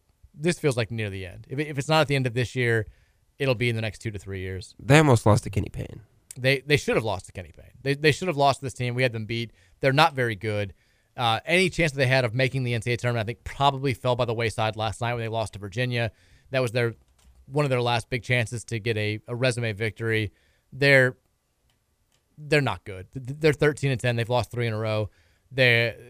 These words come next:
Speaker 1: the rest of their schedule is favorable, which is a good and a bad thing. It's, it's good 'cause you can rack up wins. It's bad because you need quad one wins, and you don't have a whole lot of opportunities for that to happen. They're prob-, they're not gonna go to the tournament. And for Boeheim, like, this is what?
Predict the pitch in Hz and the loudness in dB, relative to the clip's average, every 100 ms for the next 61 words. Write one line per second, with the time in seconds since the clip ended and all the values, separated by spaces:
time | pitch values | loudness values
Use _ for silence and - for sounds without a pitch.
0 | 139 131 143 165 147 123 147 131 123 110 | -16 -2 2 4 2 0 2 2 -2 -4
1 | - 151 165 131 104 101 - _ _ _ | 0 2 2 0 -2 -2 -2 _ _ _
2 | _ _ _ - 139 131 127 113 135 123 | _ _ _ -8 -4 0 0 2 2 0
3 | 117 98 120 127 - 107 104 113 - 139 | -2 0 2 0 -2 -4 -6 -8 -12 -6
4 | - 165 117 127 127 127 120 113 117 131 | -2 -2 -2 -4 0 2 0 -2 -2 0
5 | 120 117 - 127 127 117 120 107 139 135 | 0 -4 0 2 2 -2 -4 -2 -2 0
6 | 123 117 - - - - - - - - | -2 -4 -8 -18 -20 -20 -20 -20 -16 0
7 | 143 135 113 123 120 117 110 117 120 117 | 6 6 4 0 0 -2 -2 -6 -6 -6
8 | 104 113 107 107 104 98 101 - 110 104 | -2 -2 0 0 0 -2 -6 -6 -6 -4
9 | - 104 98 104 101 104 127 117 123 117 | -4 -4 -2 -2 -4 -2 -2 0 0 0
10 | 127 139 165 135 120 101 98 - 98 90 | -6 0 4 4 2 -6 -10 -12 -12 -12
11 | 101 _ _ _ - 120 120 120 - - | -14 _ _ _ -4 0 0 -2 -8 -20
12 | - - - _ 131 110 160 185 123 123 | -20 -20 -20 _ -4 0 2 2 0 0
13 | 120 143 143 117 113 98 | -2 -4 -6 -4 -2 -4